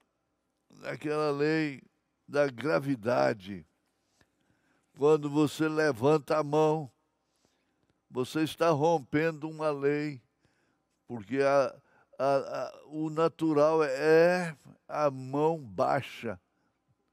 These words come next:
para baixo, não para cima. Então você põe para cima, quando você levanta as mãos, não é certo? Você está contrariando essa lei,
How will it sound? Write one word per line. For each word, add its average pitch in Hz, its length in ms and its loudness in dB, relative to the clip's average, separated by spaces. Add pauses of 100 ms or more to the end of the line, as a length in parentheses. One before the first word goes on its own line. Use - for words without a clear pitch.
(260)
para 143 320 0
baixo, 127 720 -2 (220)
não 139 300 -2
para 139 360 0
cima. 139 540 -8 (340)
Então 160 360 2
você 170 320 2
põe 170 360 -4
para 165 340 0
cima, 165 560 -6 (540)
quando 170 200 4
você 165 320 2
levanta 160 680 4
as 131 160 -4
mãos, 156 680 2 (600)
não 117 160 -4
é 147 100 4
certo? 160 720 -2 (720)
Você 165 360 2
está 170 320 -2
contrariando 165 1300 2 (640)
essa 160 380 4
lei, 143 540 2